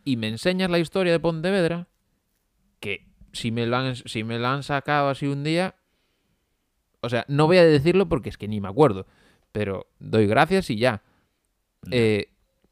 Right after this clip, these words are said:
Speaker 1: pero es como, como pontevedrés, a mí, co-, de niño, del colegio nunca me han enseñado, pues mira, aquí vi-, aquí vivió Valle Inclán.
Speaker 2: <laughs> ¿Viste la, la,
Speaker 1: Sí.
Speaker 2: lo que pone?
Speaker 1: <laughs>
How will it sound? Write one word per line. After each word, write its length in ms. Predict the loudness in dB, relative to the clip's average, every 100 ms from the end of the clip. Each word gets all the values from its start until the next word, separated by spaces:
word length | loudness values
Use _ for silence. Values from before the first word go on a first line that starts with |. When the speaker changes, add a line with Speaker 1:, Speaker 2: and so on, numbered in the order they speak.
| _ _
Speaker 1:
pero 220 | -10 -8
es 100 | -10
como, 360 | -10 -8 -8 -10 _ -20 -20 _
como 260 | -6 -4 -4
pontevedrés, 680 | -4 0 0 0 -2 -6 -10
a 100 | -8
mí, 200 | -6 -8
co-, 180 | -6 -8
de 200 | -8 -8
niño, 320 | -6 -6 -8 -14 _ _ _ _ _ _
del 140 | -10
colegio 340 | -4 -4 -2 -4
nunca 300 | -6 -6 -4
me 100 | -2
han 60 |
enseñado, 640 | -4 -4 -4 -2 -2 -4 -8 _ _ _ _ _
pues 180 | -10 -8
mira, 360 | -4 -4 -4 -12 _
aquí 320 | -6 -4 -4
vi-, 280 | -2 -4 -6 -8
aquí 200 | -10 -8
vivió 380 | -6 -2 -2 -2
Valle 160 | -2
Inclán. 380 | -4 -4 -6 -6 -16 _ _ _ _ _
Speaker 2:
<laughs> 60 | -6 -6 -6 _ _ _ -20 _ _
¿Viste 240 | -6 -2
la, 560 | 2 2 2 2 0 -2
la, 360 | -2 0 0 0
Speaker 1:
Sí. 40 |
Speaker 2:
lo 100 | -2
que 100 | -2
pone? 340 | 0 2 2 2
Speaker 1:
<laughs> 60 | 2